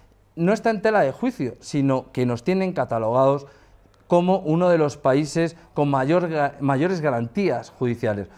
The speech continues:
Por lo tanto, la euroorden, por supuesto, que va a ser lo primero que vamos a exigir que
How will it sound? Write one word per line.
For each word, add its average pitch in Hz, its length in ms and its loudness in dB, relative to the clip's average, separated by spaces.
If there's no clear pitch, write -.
Por 120 100 2
lo 110 100 -2
tanto, 151 440 0
la 139 120 2
euroorden, 131 600 0
por 127 140 -10
supuesto, 214 640 -2
que 135 100 2
va 151 80 2
a 147 40 0
ser 170 140 0
lo 147 140 0
primero 175 440 0
que 143 120 -4
vamos 185 260 0
a 170 60 -6
exigir 160 500 -4
que 175 320 0